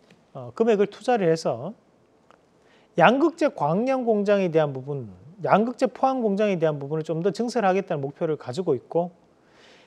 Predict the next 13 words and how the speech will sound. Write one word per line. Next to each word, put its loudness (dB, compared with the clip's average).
음극재에 4
대한 2
부분, -8
그리고 4
이제 0
내화물 6
소송 -4
공장에 0
대한 -2
부분도 -2
마무리를 0
하겠다는 -2
목표를 -6